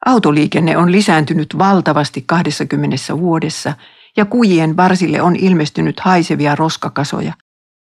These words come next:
Ostimme minulle kaksi kaunista tunikahousuhuiviasua ja korkeapohjaiset sandaalit,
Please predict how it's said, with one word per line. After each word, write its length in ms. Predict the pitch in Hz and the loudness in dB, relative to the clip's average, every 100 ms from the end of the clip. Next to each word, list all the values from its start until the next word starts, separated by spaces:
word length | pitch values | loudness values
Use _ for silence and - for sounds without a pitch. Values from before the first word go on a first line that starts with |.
| _ - | _ 0
Ostimme 420 | 196 - 170 170 | 0 2 2 2
minulle 340 | 165 165 151 | 2 2 0
kaksi 360 | 143 170 170 147 | 0 -2 -2 -2
kaunista 520 | - 165 160 156 147 | 0 2 2 0 -4
tunikahousuhuiviasua 1700 | - 170 165 147 151 156 151 151 165 151 143 143 - 165 180 160 160 - _ _ _ | 0 2 2 0 0 0 0 -2 0 0 0 -4 -2 -2 -2 -2 -4 -8 _ _ _
ja 80 | 202 | -2
korkeapohjaiset 960 | 208 202 - 156 147 160 165 175 185 | 2 0 2 0 0 -2 0 0 0
sandaalit, 640 | - 196 180 170 151 151 | -2 2 2 2 0 -2